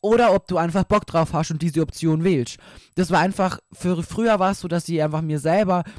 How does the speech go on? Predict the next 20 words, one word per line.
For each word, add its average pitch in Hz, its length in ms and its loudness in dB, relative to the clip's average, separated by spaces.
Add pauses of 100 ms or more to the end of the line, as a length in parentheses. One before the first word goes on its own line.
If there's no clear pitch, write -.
(160)
auferlegt 185 520 0
hab, 170 160 -2
so, 175 160 -2
du 156 180 -2
hast 175 200 0
halt 165 160 -2
nur, 165 260 0
blöd 156 300 -2
gesagt, 156 420 -2 (400)
die 202 100 4
und 190 140 4
die 170 140 0
Wahl 185 300 4
und 156 220 0
mehr 165 380 2
steht - 220 0
gar 165 140 2
nicht 165 120 0
zur 156 140 0
Option. 156 480 0